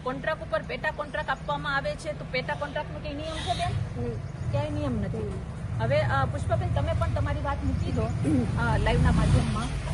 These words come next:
Speaker 1: કે આપણે જે, અ, પ્રશ્ન છે હજી મળવા તો નથી દીધા, બહેનોને ડિરેક્ટર સાહેબ મળ્યા નથી, હું તમને ચોખવટ કરી દઉં. ખાલી મને એકને જ મળ્યા છે, મળ્યા નથી, પણ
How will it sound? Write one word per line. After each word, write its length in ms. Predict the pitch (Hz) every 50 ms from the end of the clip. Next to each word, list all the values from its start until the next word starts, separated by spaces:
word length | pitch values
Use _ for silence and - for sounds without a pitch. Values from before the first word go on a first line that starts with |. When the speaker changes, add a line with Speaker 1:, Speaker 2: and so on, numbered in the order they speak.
| - -
Speaker 1:
કે 100 | 277 285
આપણે 420 | 285 - 240 - - - 311 302
જે, 200 | - - 320 302 302
અ, 380 | 302 294 - - 254 254 254
પ્રશ્ન 580 | 240 - - - - - - - - - 311 -
છે 400 | - 370 320 - - - - -
હજી 100 | - 277
મળવા 300 | 269 269 285 320 359 -
તો 100 | - 370
નથી 240 | 370 370 - 403 -
દીધા, 300 | - 349 - - 294 277
બહેનોને 360 | - - 302 311 320 320 320
ડિરેક્ટર 380 | 311 311 302 320 311 - 320
સાહેબ 200 | 302 - 320 311
મળ્યા 300 | 269 294 294 311 320 311
નથી, 200 | 311 311 311 330
હું 120 | 277 262 247
તમને 180 | 277 277 269
ચોખવટ 320 | - - 262 - - 170 160 -
કરી 140 | - 190 139
દઉં. 160 | - - - - - - - - - - -
ખાલી 160 | 294 302 302
મને 240 | 277 277 285 320 311
એકને 320 | 226 269 - - 320 311
જ 80 | - 233
મળ્યા 340 | 247 233 226 220 220 202
છે, 220 | 196 - - 240 269 - - - - - - - -
મળ્યા 260 | 208 220 247 285 302
નથી, 280 | 285 269 233 - 269 269
પણ 260 | - - 302 277 240